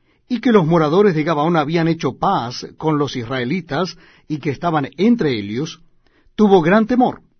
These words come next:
porque Gabaón era una gran ciudad, como una de las ciudades reales, y mayor que Jai, y todos sus hombres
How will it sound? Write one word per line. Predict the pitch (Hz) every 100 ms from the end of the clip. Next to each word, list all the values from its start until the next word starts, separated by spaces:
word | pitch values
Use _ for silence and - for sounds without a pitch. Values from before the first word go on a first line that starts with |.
| _ _ _ _ _ _ _ _ _ -
porque | 202 208 190
Gabaón | 156 165 139 156 160 160
era | 160 165
una | 156 147 131
gran | 135 214
ciudad, | 233 226 233 143 165 175 - _ _
como | - 185 165 165
una | 175 226 233
de | 190
las | 180
ciudades | 147 147 165 143
reales, | 135 190 175 117 139 - - _ _ _ _ -
y | 175
mayor | 160 131 151 226 240
que | 165 160
Jai, | 123 117 151 -
y | 208
todos | 165 180 170 175
sus | - 175 -
hombres | 180 147 123 127 143 -